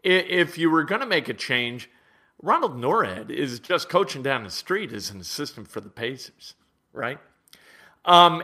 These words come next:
Illinois State hired Andrew Dakich as an assistant coach. Great hire by Illinois State. Illinois State's gain is Elon's loss, as, uh, Andrew has been there the last couple of years coaching. Um,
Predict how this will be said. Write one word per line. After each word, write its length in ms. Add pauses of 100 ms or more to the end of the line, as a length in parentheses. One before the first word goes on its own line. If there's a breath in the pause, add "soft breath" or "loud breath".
(140)
Illinois 320
State 380
hired 300
Andrew 320
Dakich 580
as 140
an 100
assistant 460
coach. 380 (220 soft breath)
Great 420
hire 380
by 300
Illinois 440
State. 540 (480 soft breath)
Illinois 360
State's 420
gain 400
is 240 (100)
Elon's 520
loss, 440
as, 280
uh, 600 (260)
Andrew 440
has 220
been 240
there 180
the 120
last 300
couple 260
of 60
years 360 (540 soft breath)
coaching. 540 (440)
Um, 500